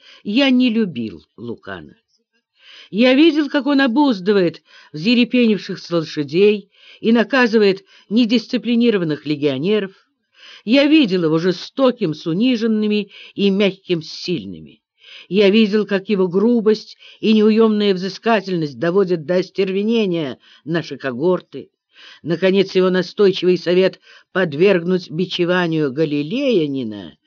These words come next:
и инстинктивный ужас, который он внушал Иисусу бар Иосифу, решительно не оставляли места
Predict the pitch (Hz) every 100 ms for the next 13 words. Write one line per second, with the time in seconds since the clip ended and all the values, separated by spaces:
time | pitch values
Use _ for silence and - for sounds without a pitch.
0 | _ - _ 180 180 220 220 - 226 226
1 | - 269 254 226 226 - 277 262 170 156
2 | - 147 151 170 170 190 170 139 165 160
3 | 156 180 123 - - - 170 180 160 226
4 | 165 139 120 147 143 - 156 302 254 -
5 | 95 110 107 - - - 160 190 - 294
6 | 311 - 269 254 233 190 151 - 147 123
7 | 180 180 123 104 123 - _ 120 98